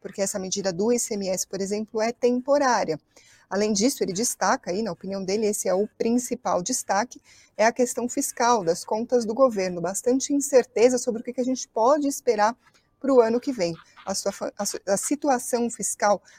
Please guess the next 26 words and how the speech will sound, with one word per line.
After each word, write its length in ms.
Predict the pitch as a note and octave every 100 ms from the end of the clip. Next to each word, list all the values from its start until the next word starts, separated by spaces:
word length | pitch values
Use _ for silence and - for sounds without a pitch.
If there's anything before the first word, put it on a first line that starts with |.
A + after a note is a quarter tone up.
| _
agora 300 | - F#3+ F#3+
tá 200 | - A#3
mais 320 | A3 F#3+ G#3
confortável, 760 | - E3+ - B3 - G#3+ C4 A#3+
porque 180 | B3 G#3+
a 20 |
gente 240 | A#3+ -
tá 140 | G#3+ B3
acompanhando 720 | - D#4 D4 A#3+ G#3 G3+ F#3
nos 140 | F#3
últimos 360 | F3 - F3+ E3
meses 300 | F#3+ C4+ B3
um 100 | C4
crescimento 600 | B3+ C#4 - B3+ D4 D#4
da 200 | B3 B3+
arrecadação. 720 | C4 C4 C4+ C4 C#4 - A3 G#3 _ _ _ _
Mas 180 | G#3 G#3+
o 60 | A3
Alex 300 | A3 B3 B3
Agostini 440 | A#3+ A#3+ - B3
aponta 360 | B3 B3 B3 B3
que 160 | -
isso 180 | B3 -
é 20 |
o 80 | A#3+
chamado 560 | A#3+ B3 A3 A3+ A#3